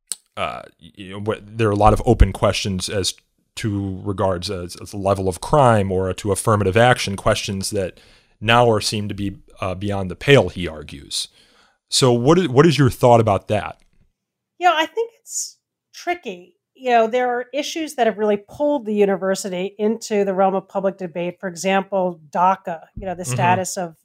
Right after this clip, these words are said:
Speaker 2: uh, young, undocumented students who were given protected status during the Obama administration, which was then under the Trump administration, uh, subject to an effort to kind of pull it back and get many of them deported and deny them opportunities for education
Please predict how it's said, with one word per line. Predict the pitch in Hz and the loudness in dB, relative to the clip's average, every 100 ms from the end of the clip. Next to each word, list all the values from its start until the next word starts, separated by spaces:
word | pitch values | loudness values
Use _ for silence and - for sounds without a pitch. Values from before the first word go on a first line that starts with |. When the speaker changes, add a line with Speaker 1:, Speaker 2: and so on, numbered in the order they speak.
| _ 202 | _ -4
Speaker 2:
uh, | 185 - | -4 -2
young, | 202 196 196 190 202 - | 0 4 4 2 -2 -4
undocumented | 202 196 180 180 208 185 185 180 170 | -4 0 0 0 -2 -4 -2 -4 -8
students | - 196 185 180 - | -8 -6 -6 -8 -8
who | 180 175 175 | -10 -10 -14
were | 190 | -18
given | 175 185 190 180 | -16 -10 -8 -8
protected | 190 208 202 185 - | -10 -10 -10 -10 -10
status | 196 180 185 175 - - | -4 -2 -2 -4 -6 -6
during | 185 180 | -6 -4
the | 175 | -6
Obama | 170 254 247 226 | -6 -4 -2 -4
administration, | 208 208 - 202 196 190 175 | -6 -8 -8 -6 -6 -8 -12
which | 175 - | -12 -16
was | 175 | -16
then | 185 175 175 _ _ _ _ _ _ _ _ 214 | -8 -6 -6 _ _ _ _ _ _ _ _ -2
under | 208 185 | -2 -2
the | 190 | -8
Trump | - 240 226 | -6 -2 -2
administration, | 226 190 196 - 190 190 202 180 180 180 190 | -4 -6 -6 -6 -8 -8 -8 -8 -8 -10 -6
uh, | 180 180 - | -4 -6 -6
subject | 208 185 190 190 | -6 -4 -6 -10
to | - 185 190 196 | -10 -10 -12 -8
an | 190 | -6
effort | 185 190 | -6 -10
to | 185 | -18
kind | - 185 | -14 -14
of | 175 | -12
pull | - 202 | -2 0
it | 202 | 0
back | 196 185 185 - | 0 2 2 0
and | 165 160 | -8 -14
get | 185 - | -16 -12
many | 185 185 | -8 -6
of | 175 | -6
them | 185 180 | -6 -6
deported | 180 _ 220 208 202 180 | -10 _ -2 -2 -2 -4
and | 175 | -6
deny | 165 175 180 185 | -8 -6 -2 -2
them | 185 175 175 175 185 | -2 -6 -6 -10 -14
opportunities | 180 196 202 185 190 | -14 -12 -12 -10 -12
for | - 175 | -14 -18
education | 175 180 208 196 196 185 180 | -18 -16 -10 -8 -6 -6 -6